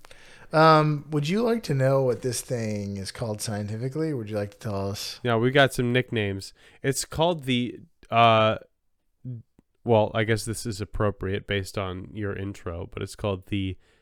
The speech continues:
Speaker 2: uh, dumb beer bee. <laughs> Uh, in, uh, one, uh,
Speaker 1: Dumb baby.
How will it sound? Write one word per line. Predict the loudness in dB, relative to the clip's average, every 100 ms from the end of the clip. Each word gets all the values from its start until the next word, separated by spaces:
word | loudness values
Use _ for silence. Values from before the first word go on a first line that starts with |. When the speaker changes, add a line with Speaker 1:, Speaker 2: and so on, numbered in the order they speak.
| _ 2
Speaker 2:
uh, | 6 6 2 -4 4
dumb | 6 8 6 4 0 -4 0
beer | 4 6 6 4
bee. | 2 -2 -2 -8 -18 _ _
<laughs> | -16 -16 -20 _ _ _ _ _ _ _ _ _ _
Uh, | 0 2 2 0
in, | 0 0 2 0 -2 -6 -8 _ _ _ _ _ _ _ -18 -4
uh, | 0 2
one, | 0 0 2 2 -2 -6 -10 _ _ _ _ _ _ _ _ _
uh, | 2 2
Speaker 1:
Dumb | 2 0 0
baby. | -2 -2 -6